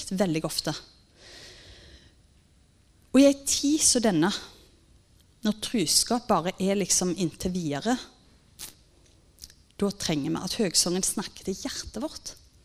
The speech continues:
Snakker til hjertet vårt om den kjærligheten som gir seg fullstendig over. Som går litt over styr,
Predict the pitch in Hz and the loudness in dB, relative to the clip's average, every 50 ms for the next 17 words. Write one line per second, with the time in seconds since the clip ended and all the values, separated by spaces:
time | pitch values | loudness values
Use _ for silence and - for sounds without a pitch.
0 | _ _ _ _ _ _ - - 277 247 - - 208 220 233 233 226 - - - | _ _ _ _ _ _ -6 -4 -4 -4 -4 -2 -2 0 2 2 0 -2 -4 -4
1 | - 185 208 220 - - - - - - - - _ - 285 311 349 381 381 294 | -2 -2 -2 -2 -4 -8 -16 -18 -18 -20 -20 -6 _ 6 6 6 8 6 4 4
2 | 254 262 285 269 - - - 269 202 170 175 - 202 196 - 233 226 277 254 196 | 6 6 4 4 2 0 0 0 0 0 0 -2 -2 -2 -2 0 0 0 0 0
3 | - 202 190 - - - - - - - 294 - - - - - - - - 359 | -2 -2 -2 -2 -2 -4 -4 -6 -6 -4 -2 0 0 2 0 0 -2 -4 -6 -4
4 | 415 359 294 - - 269 294 285 202 170 202 381 440 - - - - - - - | -4 -2 -2 -2 -2 0 0 0 0 0 0 0 -2 -2 -6 -18 -20 -20 -20 -20
5 | - - - - - - - - - 262 247 294 339 339 320 302 302 302 294 277 | -20 -20 -20 -20 -20 -20 -12 -4 0 4 6 6 6 4 4 4 4 4 6 6
6 | - - - - - 302 339 403 330 - | 6 4 4 2 2 4 4 4 4 2